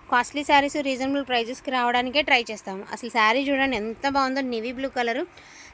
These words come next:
దీనికి ఎల్లో కలర్ టాజిల్స్ ఇచ్చారు, బ్లౌజ్ రన్నింగ్‌లో ప్లెయిన్ ఇచ్చారు. మీరు ఏం చేస్తారంటే ఎల్లో బ్లౌజ్తో పేర్ చేసుకుంటే బాగుంటుంది ఇది ఇంకా.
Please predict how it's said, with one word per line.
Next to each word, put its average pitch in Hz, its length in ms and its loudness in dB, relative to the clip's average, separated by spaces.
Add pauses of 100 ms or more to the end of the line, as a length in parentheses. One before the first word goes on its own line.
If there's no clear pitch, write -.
దీనికి 302 240 2
ఎల్లో 277 240 4
కలర్ 330 300 6
టాజిల్స్ 285 420 6
ఇచ్చారు, 294 340 -2
బ్లౌజ్ 285 360 2
రన్నింగ్‌లో 269 360 0
ప్లెయిన్ 262 280 -4
ఇచ్చారు. 226 340 -8
మీరు 262 180 -2
ఏం 277 200 0
చేస్తారంటే 302 500 -2
ఎల్లో 277 240 0
బ్లౌజ్తో 302 360 -2
పేర్ 269 240 -2
చేసుకుంటే 277 400 -4
బాగుంటుంది 240 520 -2
ఇది 185 80 -6
ఇంకా. 185 220 -8